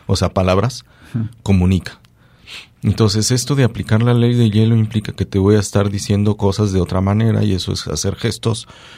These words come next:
Speaker 1: el, el no hacer o el no cumplir con cosas que yo te había prometido, quizá, etcétera.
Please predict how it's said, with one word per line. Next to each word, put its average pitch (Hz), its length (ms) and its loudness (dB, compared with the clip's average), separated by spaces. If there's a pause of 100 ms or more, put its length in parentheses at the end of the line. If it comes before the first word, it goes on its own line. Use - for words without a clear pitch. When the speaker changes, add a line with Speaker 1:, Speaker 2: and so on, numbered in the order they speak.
Speaker 1:
el, 87 300 0 (100)
el 92 160 2
no 101 100 4
hacer 110 460 0 (420)
o 110 360 4
el 101 160 4
no 101 100 2
cumplir 104 480 -2
con 98 160 -2
cosas 92 300 -4
que 92 120 -4
yo 90 140 2
te 90 100 -2
había 90 180 0
prometido, 87 540 -4
quizá, - 280 -4
etcétera. 85 480 -4